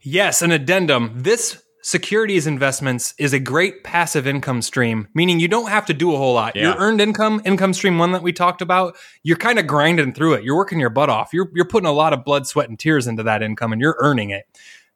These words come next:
Speaker 1: This is, uh, you're, I mean, you're having to work for it because you're taking your hard-earned money and you're buying in, uh, ownership in companies, or you're, you're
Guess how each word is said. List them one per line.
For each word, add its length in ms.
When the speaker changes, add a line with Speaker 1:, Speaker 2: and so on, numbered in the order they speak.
Speaker 1:
This 500
is, 540
uh, 200
you're, 280
I 60
mean, 180
you're 120
having 200
to 60
work 200
for 180
it 80
because 240
you're 100
taking 300
your 120
hard-earned 380
money 260
and 120
you're 100
buying 360
in, 260
uh, 240
ownership 440
in 100
companies, 520
or 140
you're, 320
you're 300